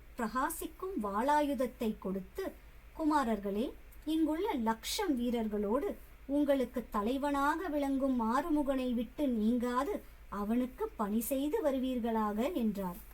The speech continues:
நவ வீரர்களும் ஈசனை பணிந்து ஆசி பெற்று வீரர்களுடன் ஆறுமுகப் பெருமான் இருப்பிடம் சென்று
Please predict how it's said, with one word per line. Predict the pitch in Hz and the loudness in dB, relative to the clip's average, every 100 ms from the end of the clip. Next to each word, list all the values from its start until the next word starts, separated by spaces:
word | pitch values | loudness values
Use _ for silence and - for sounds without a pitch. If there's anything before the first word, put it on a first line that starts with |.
| - - - | -18 -14 -6
நவ | 202 202 277 | -4 0 0
வீரர்களும் | 294 277 247 233 240 285 359 | 0 0 0 0 0 0 0
ஈசனை | 233 269 311 285 226 | -2 -2 0 0 -2
பணிந்து | - 196 208 240 392 - - - | -4 -2 0 0 -2 -6 -16 -8
ஆசி | 196 247 330 359 | -2 -2 -2 -4
பெற்று | 247 202 - 214 196 208 - - | -4 -4 -4 -4 -4 -6 -12 -4
வீரர்களுடன் | 226 269 403 311 254 214 220 320 - | -2 0 0 -2 0 0 0 -2 -4
ஆறுமுகப் | 202 220 359 330 302 302 | -2 -2 0 0 0 2
பெருமான் | 269 254 240 233 220 | 0 2 0 2 2
இருப்பிடம் | 220 233 254 220 190 | 2 0 -2 -2 -2
சென்று | - 196 214 370 | -4 -2 -2 -4